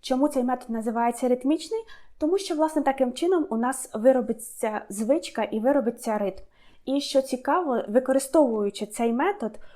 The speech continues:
у сумі у нас назбирається навіть більше годин, ніж якби ми працювали, наприклад, за допомогою попереднього бімодального методу. Наступний метод, який пропонує Келл Ньюпорт,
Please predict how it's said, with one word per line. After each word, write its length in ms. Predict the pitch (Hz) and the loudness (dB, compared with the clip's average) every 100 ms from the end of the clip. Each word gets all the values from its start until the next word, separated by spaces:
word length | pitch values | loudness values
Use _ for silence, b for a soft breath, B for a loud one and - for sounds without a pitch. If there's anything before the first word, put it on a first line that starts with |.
| b - | b -6
у 40 | |
сумі 460 | 220 - 349 320 226 | -4 2 6 6 4
у 140 | - | 0
нас 260 | 233 330 - | 0 -2 -2
назбирається 840 | 262 208 226 254 302 262 - 226 | -4 -2 0 2 4 2 0 -4
навіть 300 | 226 247 233 | -2 -2 -2
більше 420 | 196 240 240 - | -2 -2 -2 -4
годин, 480 | 202 196 190 311 339 - | -4 -2 2 2 2 -2
ніж 400 | 226 294 311 - | -2 0 -2 -4
якби 640 | 220 202 208 202 240 277 | -4 -4 -6 0 4 4
ми 360 | 226 202 220 233 B B | 2 -2 -4 -6 B B
працювали, 560 | 208 214 214 190 226 233 | -6 -4 -6 -4 -2 -2
наприклад, 520 | 190 185 214 214 208 | -4 -6 -6 -6 -6
за 140 | - 190 | -6 -6
допомогою 460 | 196 202 220 208 | -6 -6 -6 -4
попереднього 800 | 190 196 202 208 202 202 196 190 190 | -4 -4 -2 -2 -2 -4 -2 -2 -2
бімодального 720 | 190 196 180 190 185 180 180 | -4 -4 -2 -2 -2 -6 -6
методу. 460 | 180 170 165 160 165 b b - | -6 -8 -10 -12 -16 b b -6
Наступний 440 | 247 247 339 269 | -2 0 0 0
метод, 440 | 240 214 208 359 - | 2 0 -2 -6 -4
який 240 | 277 277 311 | -2 0 0
пропонує 540 | 285 269 262 311 262 | 0 0 2 4 2
Келл 200 | 254 233 | 2 0
Ньюпорт, 580 | 214 214 294 392 403 | 0 -2 2 0 0